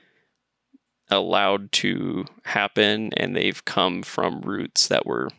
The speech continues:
from a religion, right? So, like, just think of, like, even recently, when we talk about, like, just, um, people having equal right to marry and stuff,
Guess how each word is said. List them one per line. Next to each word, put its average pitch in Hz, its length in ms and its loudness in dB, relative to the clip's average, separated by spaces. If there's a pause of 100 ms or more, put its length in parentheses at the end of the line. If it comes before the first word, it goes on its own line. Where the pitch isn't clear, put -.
from - 240 -2
a - 60 2
religion, 62 460 -2
right? 62 280 0
So, - 180 0
like, - 300 -4 (1500)
just 117 200 4
think 113 160 2
of, - 100 -2
like, - 200 2 (160)
even 110 260 2
recently, - 460 2 (180)
when 90 240 -4
we 104 140 0
talk 107 220 2
about, - 240 0
like, - 140 0 (2500)
just, - 680 2 (600)
um, - 440 -2 (600)
people 98 260 0
having 95 260 2
equal 82 260 -2
right 69 200 2
to - 100 -6
marry 65 320 0
and - 100 -6
stuff, - 460 -2